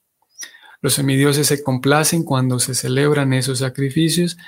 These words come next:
de la misma manera en que los funcionarios de una prisión se satisfacen cuando los prisioneros se vuelven súbditos obedientes.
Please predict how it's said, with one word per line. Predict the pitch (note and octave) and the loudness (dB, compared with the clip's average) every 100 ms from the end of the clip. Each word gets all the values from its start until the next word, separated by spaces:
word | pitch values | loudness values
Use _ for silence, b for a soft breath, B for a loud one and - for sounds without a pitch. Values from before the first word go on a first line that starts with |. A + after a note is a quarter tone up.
| B B B B | B B B B
de | F3+ | 4
la | E3+ | 6
misma | F#3 F#3 | 6 6
manera | F#3+ G3 F3 D#3+ | 6 6 6 4
en | E3+ | 4
que | E3 | 2
los | F#3+ F#3+ | 0 2
funcionarios | F3+ E3+ F3+ D#3+ D#3 D#3+ | 2 2 2 2 2 2
de | C#3+ C#3+ | 2 2
una | D3 D3+ D3+ | 2 0 -2
prisión | E3+ D#3+ D3 C#3 D#3 | -2 0 0 0 -2
se | - | -2
satisfacen | C#3 C#3 - C3 C#3+ C#3+ - C#3+ | -2 -2 -4 -4 0 0 0 -2
cuando | C3 B2+ B2+ | -2 -2 -2
los | B2+ - | -4 -6
prisioneros | E3+ F#3 E3+ D3 D3 D3+ b b b b | -2 0 2 4 2 0 b b b b
se | - C3 | -2 2
vuelven | C3+ C3+ B2+ A#2+ | 2 2 2 0
súbditos | B2 D#3 F3 F3 E3 F#3 F3 E3+ - _ _ | 0 2 2 2 0 -2 0 -2 -2 _ _
obedientes. | C3+ C3+ C3+ A2 G#2+ G#2 - - | 0 2 2 0 -4 -6 -12 -12